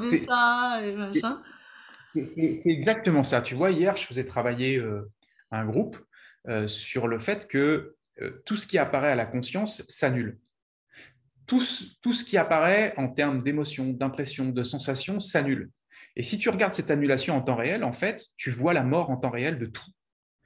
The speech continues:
Speaker 1: Tu vois tout qui disparaît. En fait, tu vois tout simplement ce que dans le bouddhisme, ils vont appeler l'impermanence. D'accord ?
Speaker 2: Oh là là,
Speaker 1: Bon.
Speaker 2: moi, avec mon angoisse de mort, euh, je suis foutu.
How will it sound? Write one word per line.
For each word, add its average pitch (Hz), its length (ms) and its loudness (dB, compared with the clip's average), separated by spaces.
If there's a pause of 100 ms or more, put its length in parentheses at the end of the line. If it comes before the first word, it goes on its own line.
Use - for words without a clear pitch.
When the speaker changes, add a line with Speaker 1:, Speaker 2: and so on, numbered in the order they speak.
(240)
Speaker 1:
Tu 123 100 -8
vois 175 180 4
tout 220 160 -2
qui 165 120 -6
disparaît. 131 420 0
En 101 80 -4
fait, 160 180 -2
tu - 160 -8
vois 117 240 2
tout 151 120 -4
simplement 110 420 0
ce 147 80 -4
que 123 80 -2
dans 104 100 -2
le 101 60 -2
bouddhisme, 117 340 -4
ils 110 80 -2
vont 101 120 0
appeler 131 200 -2
l'impermanence. 131 760 -2 (100)
D'accord ? - 420 -4 (300)
Speaker 2:
Oh 175 40 -6
là 165 80 -2
là, 175 80 -2
Speaker 1:
Bon. 185 100 4
Speaker 2:
moi, 175 120 2
avec 180 160 -2
mon 160 180 2
angoisse 180 300 4
de 170 100 2
mort, 180 420 2
euh, 160 180 -12
je - 60 -16
suis - 100 -12
foutu. 208 280 2